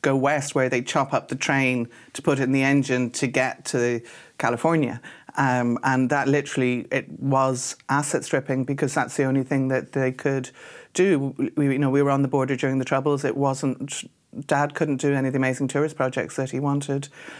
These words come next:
to do, and he just thought if they managed to stay in, it's this thing of stickability, if I manage to ride out the tough times long enough, when the tide turns, we'll still be standing and we can do something. And that was very much his attitude. Our family motto is "Grip fast."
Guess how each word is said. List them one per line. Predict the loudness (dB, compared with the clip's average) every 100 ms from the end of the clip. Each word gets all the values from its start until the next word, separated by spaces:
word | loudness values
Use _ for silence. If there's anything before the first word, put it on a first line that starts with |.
| -16
to | -2 2
do, | 4 4
and | 4
he | 2 0
just | 2 0 2
thought | 0
if | 2 0
they | 2
managed | 4 4 0 0
to | -2
stay | -2 0 2 2 2 2
in, | 2
it's | 0
this | -2 0
thing | 2 2
of | 0
stickability, | -4 -2 2 2 2 0 -2 -2
if | -10 -14 -2
I | 2
manage | 4 2 0
to | 2
ride | 2 4
out | 2 0 0
the | 0
tough | 0 0
times | 0 0 2
long | 2 4 4
enough, | 2 0 -2 -8 -20 -20 _ -2
when | 2 2 4 4
the | 2
tide | 2 2 2
turns, | 2 2 2 0 0
we'll | 0 2
still | 2 0
be | 0
standing | 0 0 0 0
and | 0
we | 0
can | 0
do | 2 0
something. | 0 -2 -2 -2
And | 0
that | 0 0
was | -2 -4 -10 -18 -20 -8
very | -2 0
much | 0 -2
his | 0
attitude. | 0 -2 -2 -2 0
Our | 0 0 -2
family | -2 0 2
motto | 2 0 0 -2
is | 0 0 0 -4
"Grip | -4 -4 -2
fast." | -4 -4 -10 -12